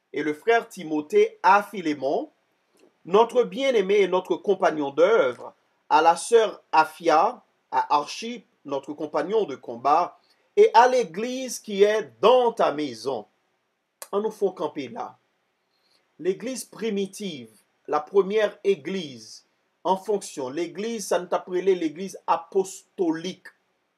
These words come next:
l'église des apôtres. Mwen, nan, nan bouch mwen, mo apot sa vle di, sa yo ki te avèk Jezi fizikman nan ministè de Jezi, plis lapòt Pòl. Se yo ki apòt.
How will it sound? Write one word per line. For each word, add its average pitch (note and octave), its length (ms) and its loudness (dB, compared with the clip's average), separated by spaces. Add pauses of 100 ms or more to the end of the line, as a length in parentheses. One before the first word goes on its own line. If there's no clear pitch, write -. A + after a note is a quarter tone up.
(260)
l'église F#3+ 440 -2
des F3+ 240 0
apôtres. E3 680 2 (540)
Mwen, A3 360 4 (180)
nan, F3 320 -2
nan E3 160 -2
bouch A3 320 -10
mwen, G3+ 300 -2 (100)
mo G3+ 160 6 (100)
apot G3 400 -2
sa E3 300 -2
vle D3+ 240 -8
di, G#3+ 300 -10 (440)
sa F3+ 400 2
yo G3 140 6 (100)
ki - 160 -14
te F#3+ 140 0 (160)
avèk D3+ 560 0
Jezi E3 580 -10
fizikman F3+ 880 -10
nan D#3 120 -8
ministè D#3 500 -6 (100)
de C#3 140 -12
Jezi, C#3+ 400 -10 (400)
plis G3+ 420 -8
lapòt D#3 320 -4 (140)
Pòl. - 240 -14 (920)
Se C#3+ 140 -12
yo F3 160 -2
ki F#3 100 -4
apòt. D3+ 460 -4